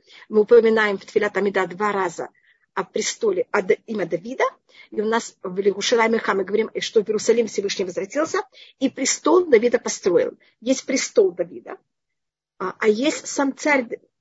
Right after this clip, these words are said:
потомк-, д-, поком-, потомок Давида, который сядет на этот престол. Значит, когда есть престол, кто-то должен его приготовить. Это вот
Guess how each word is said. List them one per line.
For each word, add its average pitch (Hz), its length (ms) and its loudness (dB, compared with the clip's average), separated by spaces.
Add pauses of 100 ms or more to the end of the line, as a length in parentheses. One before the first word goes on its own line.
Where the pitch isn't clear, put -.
потомк-, 294 540 -2
д-, 214 220 2
поком-, 233 400 0
потомок 233 480 0
Давида, 403 300 0
который 285 280 -8
сядет 349 460 0
на 240 60 -6
этот 185 260 -6
престол. - 540 -10 (520)
Значит, 247 220 -4
когда 247 240 -2
есть 262 280 2
престол, 330 440 4
кто-то 262 340 2
должен 247 220 -2
его 254 100 -2
приготовить. 277 580 -2
Это 202 140 -4
вот 220 180 0